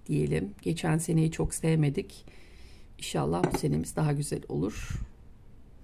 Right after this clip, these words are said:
Astrolojik olarak konuşmayacağım <laughs> arkadaşlar iki bin yirmi dört için. Hiç niyetim yok. Yani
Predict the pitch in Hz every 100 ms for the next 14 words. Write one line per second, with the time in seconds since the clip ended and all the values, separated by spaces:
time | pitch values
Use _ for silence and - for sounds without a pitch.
0 | - - - - 247 - - 226 214 202
1 | - 185 185 180 202 185 - 143 147 180
2 | 165 151 - 147 147 143 - 151 160 -
3 | 151 151 147 147 143 139 143 - - -
4 | 208 - - - - - 262 226 190 -
5 | 180 165 165 160 151 160 165 - - -
6 | - - - - - - - - - -
7 | -